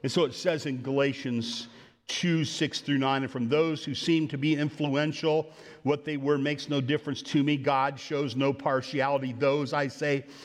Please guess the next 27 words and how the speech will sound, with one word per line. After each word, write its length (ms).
who 100
seemed 400
influential 840
added 360
nothing 480
to 280
me. 300
On 160
the 80
contrary, 520
when 220
they 160
saw 300
that 140
I 160
had 180
been 120
entrusted 600
with 140
the 80
gospel 460
to 120
the 140
uncircumcised, 960
just 200
as 120
Peter 400